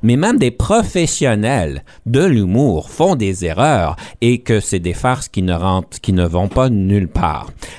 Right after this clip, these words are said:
Alors, pour tout ça, oui, je suis d'accord. Le sens de l'humour est important. Euh, c'est savoir développer les compétences et comprendre quand est-ce le faire. Je pense que tout le monde est d'accord.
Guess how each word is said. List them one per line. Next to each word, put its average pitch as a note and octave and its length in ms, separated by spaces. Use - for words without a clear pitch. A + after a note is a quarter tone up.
Alors, C#3+ 320
pour G#3 160
tout A3+ 160
ça, F#3+ 340
oui, D#3+ 400
je - 80
suis - 180
d'accord. B2 500
Le A2 80
sens C3+ 260
de A#2+ 100
l'humour A#2 380
est F2+ 120
important. G2 580
Euh, G2+ 420
c'est F#2+ 200
savoir G#2+ 920
développer A#2 460
les D3+ 120
compétences C#3+ 920
et G#2+ 80
comprendre A#2 560
quand G#2 220
est-ce G2+ 200
le F2 60
faire. G#2+ 180
Je - 60
pense F2+ 140
que - 40
tout F#2 60
le F2+ 60
monde F#2+ 100
est F2 40
d'accord. G2+ 460